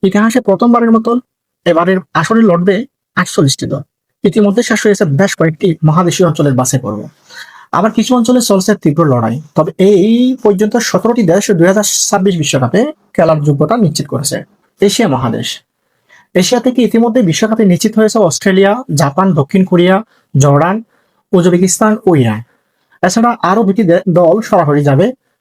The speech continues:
আর আন্তঃমহাদেশীয় প্লে অফ থেকে একটি দল যোগ দিবে। উত্তর আমেরিকা থেকে আয়োজক দেশ হিসাবে সরাসরি জায়গা নিশ্চিত করেছে কানাডা, যুক্তরাষ্ট্র, মেক্সিকো। এই অঞ্চলের বাকি দলগুলোর লড়াই নভেম্বর পর্যন্ত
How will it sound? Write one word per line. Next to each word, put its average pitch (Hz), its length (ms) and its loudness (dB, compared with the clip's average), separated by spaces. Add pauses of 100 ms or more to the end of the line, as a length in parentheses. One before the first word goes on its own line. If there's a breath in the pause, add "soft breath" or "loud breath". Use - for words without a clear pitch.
(100)
আর 143 340 -2
আন্তঃমহাদেশীয় 185 920 0
প্লে 202 260 0
অফ 185 180 0
থেকে 170 240 0
একটি 143 160 -2
দল 185 460 -2
যোগ 151 140 2
দিবে। 135 240 -4 (520)
উত্তর 226 260 0
আমেরিকা 139 340 0
থেকে 170 280 0 (640)
আয়োজক 208 340 2
দেশ 208 380 -2
হিসাবে 214 320 0
সরাসরি 196 400 0
জায়গা 165 200 0
নিশ্চিত 180 260 0
করেছে 214 440 0 (320 loud breath)
কানাডা, 139 420 0 (200)
যুক্তরাষ্ট্র, 147 520 0
মেক্সিকো। 139 480 -4 (480)
এই 185 100 2
অঞ্চলের 226 480 2
বাকি 147 300 -2
দলগুলোর 208 360 2
লড়াই 180 260 2
নভেম্বর 160 380 0
পর্যন্ত 139 340 0